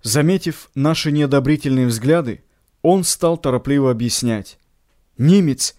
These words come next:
пистолет в морду торг! Бей, — требует, —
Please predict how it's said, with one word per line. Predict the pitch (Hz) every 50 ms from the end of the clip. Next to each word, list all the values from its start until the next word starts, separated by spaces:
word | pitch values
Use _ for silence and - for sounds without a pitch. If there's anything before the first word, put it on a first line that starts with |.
| _ _ - _
пистолет | 147 151 - - - 180 180 190 190 185 -
в | 156 156
морду | 175 185 190 175 143 127 139 131
торг! | - _ 180 160 135 - - - - _ _ _ _ _ _ _
Бей, — | 107 110 117 180 202 226 196 151 120 - _ _ _
требует, — | - 127 147 151 143 139 131 120 -